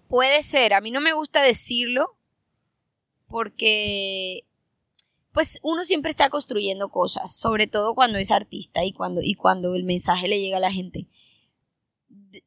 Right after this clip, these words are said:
A veces decirlo pare-, puede sonar raro, pero sí se, sí algo muy lindo y que, y que siento que sí ha sucedido es que cuando empezamos a viajar,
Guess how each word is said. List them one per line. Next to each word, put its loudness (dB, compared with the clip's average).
A 6
veces 4
decirlo 4
pare-, 0
puede -6
sonar -2
raro, 4
pero 6
sí 2
se, 6
sí 2
algo 4
muy -2
lindo 0
y -4
que, -4
y -10
que -2
siento 0
que -2
sí 4
ha 0
sucedido -2
es 0
que 2
cuando 2
empezamos 2
a 8
viajar, 2